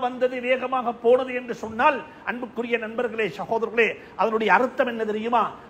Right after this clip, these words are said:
ரமலானை நாங்கள் சரியாக பயன்படுத்திக் கொள்ளவில்லை, சரியாக நாங்கள் பயன்படுத்திக் கொள்ளவில்லை.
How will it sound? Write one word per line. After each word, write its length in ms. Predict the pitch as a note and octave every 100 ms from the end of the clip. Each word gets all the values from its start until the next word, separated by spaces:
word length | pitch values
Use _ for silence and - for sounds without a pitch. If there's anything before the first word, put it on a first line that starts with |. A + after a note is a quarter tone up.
| D#3
ரமலானை 520 | G#3+ B3+ B3 A#3 A3+ A#3+ A3 G3+
நாங்கள் 360 | G#3 A3 A3+ -
சரியாக 500 | F#3 G#3+ A#3 G#3 F#3+ A3+
பயன்படுத்திக் 560 | G3+ A#3+ A#3 F3+ F3+ D#3+
கொள்ளவில்லை, 460 | E3+ F#3 D#3+ A#2+ A2+ G#2+ - - - - - - - - - - - - -
சரியாக 420 | C4+ D#4+ D#4 D4 C#4 B3+
நாங்கள் 260 | B3 A#3+
பயன்படுத்திக் 500 | A3+ C4+ B3+ A#3 A3 A3
கொள்ளவில்லை. 440 | A3+ A#3 -